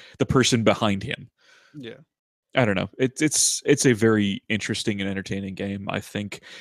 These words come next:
Speaker 1: if you want a good storyline with good gameplay, this is where I'd go.
Speaker 2: Yeah. Um, yeah. So, do you want to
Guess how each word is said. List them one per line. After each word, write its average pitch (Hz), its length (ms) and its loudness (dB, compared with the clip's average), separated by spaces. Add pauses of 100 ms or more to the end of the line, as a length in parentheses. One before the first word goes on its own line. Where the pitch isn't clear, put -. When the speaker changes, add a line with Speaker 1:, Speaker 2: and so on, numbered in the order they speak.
Speaker 1:
if 120 160 2
you 110 100 6
want 107 260 6
a 113 100 4
good 107 180 6
storyline 101 760 4 (220)
with 104 280 2
good 98 180 2
gameplay, 92 600 -2 (320)
this 101 240 0
is 98 80 -2
where 92 180 -2
I'd - 140 -6
go. - 220 -10 (720)
Speaker 2:
Yeah. 113 200 -8 (840)
Um, 131 400 0 (680)
yeah. 233 160 0 (360)
So, 139 500 2 (320)
do 131 100 -2
you 131 120 4
want 131 200 -2
to 123 540 -4